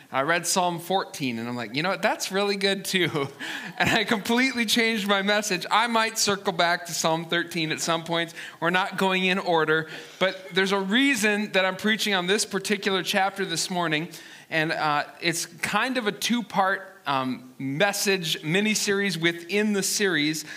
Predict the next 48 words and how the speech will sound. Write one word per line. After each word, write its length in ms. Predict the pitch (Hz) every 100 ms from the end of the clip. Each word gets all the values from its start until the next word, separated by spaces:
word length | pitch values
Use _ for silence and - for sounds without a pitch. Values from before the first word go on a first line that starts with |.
| -
So 120 | -
we 60 | 175
have 120 | 165
Psalm 400 | - 208 202 226
fourteen 680 | 220 214 214 - 214 202 202
today, 560 | 196 190 175 151 160 160 - - -
and 100 | 151
we're 60 |
gonna 140 | 156 156
do 120 | 156
Psalm 360 | - 180 180 180
one 60 |
hundred 280 | 160 185 180
and 80 | 165
thirty-nine, 760 | 175 175 170 160 151 156 151 156 - - -
uh, 280 | - 113 71
next 460 | 123 135 151 - -
week. 480 | 139 160 165 139 -
And 160 | 139 139
they're 80 | 139
kind 280 | - 190
of 80 | 190
part 280 | 190 185 -
one 260 | 165 175 170
and 120 | 156
part 220 | 170 -
two. 160 | 185 160
They 140 | 156
go 180 | 151 160
together. 340 | 156 160 160
You'll 200 | 151 151
understand 480 | 156 156 156 175 156
a 20 |
little 160 | 147 143
bit 140 | 139
more 400 | 131 139 139 139 -
about 300 | 135 143 139
that 140 | 139
as 180 | 127 135
we 100 | 131
get 280 | 127 151 165
into 380 | 170 165 165 151
it 80 | -
today. 380 | 139 127 113 - - - - -
Um, 180 | 131 131
so 220 | 175 156
Psalm 380 | - 226 269 233
fourteen, 680 | 240 233 - 208 165 151